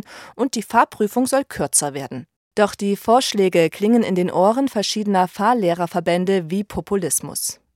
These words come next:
Sie kritisieren, dass die Qualität in der Ausbildung leiden und damit auch perspektivisch die Verkehrssicherheit abnehmen würde. Unterstützung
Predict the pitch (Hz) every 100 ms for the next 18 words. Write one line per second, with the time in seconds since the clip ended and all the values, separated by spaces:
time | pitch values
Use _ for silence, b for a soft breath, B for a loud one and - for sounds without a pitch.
0 | _ 185 233 240 247 185 185 175 165 170
1 | 175 - 180 180 - 214 - 185 170 170
2 | 180 - 170 175 170 160 175 220 240 B
3 | B - 220 208 226 - 214 - 202 -
4 | 202 - 233 208 208 208 220 - 240 254
5 | 190 - 185 202 - - 185 175 160 151
6 | 156 147 151 _ _ B B B B B
7 | 226 262 240 294 - 320